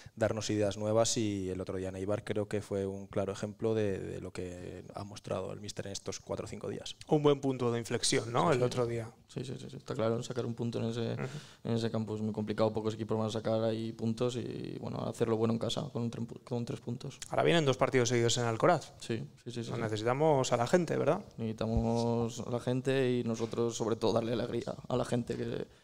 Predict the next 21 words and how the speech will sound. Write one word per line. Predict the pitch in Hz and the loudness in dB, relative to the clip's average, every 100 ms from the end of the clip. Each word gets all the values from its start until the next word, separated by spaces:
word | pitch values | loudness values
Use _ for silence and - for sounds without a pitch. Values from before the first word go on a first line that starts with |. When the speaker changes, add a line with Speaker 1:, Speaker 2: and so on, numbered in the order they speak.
| _ - | _ -4
Speaker 3:
lo | 123 | 0
que | |
necesita | 127 123 131 139 | 2 2 4 4
la | |
gente | 135 135 | 4 0
es | 127 | 2
que | |
le | 127 | 2
demos | 127 120 | 2 2
alegría. | 127 127 - - - _ _ _ _ _ - - | -2 -4 -6 -8 -18 _ _ _ _ _ -20 0
Speaker 2:
Sí, | 135 | 2
señor. | 117 117 110 - - - - - - - - - - | 4 2 -2 -4 -16 -14 -14 -16 -18 -20 -20 -20 -14
Jorge, | - 220 226 165 - - - _ _ _ _ _ _ _ _ _ _ _ _ _ _ _ _ _ - _ _ _ _ _ _ _ _ _ _ _ _ _ - | 4 6 8 6 4 -6 -20 _ _ _ _ _ _ _ _ _ _ _ _ _ _ _ _ _ -20 _ _ _ _ _ _ _ _ _ _ _ _ _ 2
¿qué | 180 | 4
importancia | 190 196 190 180 | 6 6 6 8
le | 175 | 8
dais | 175 180 170 - 165 | 8 8 6 4 4
en | 156 | 4
el | 156 | 4
ciclismo | 156 175 180 196 202 196 - | 4 6 6 6 6 6 4
a, | 147 139 131 127 123 | 4 4 4 2 0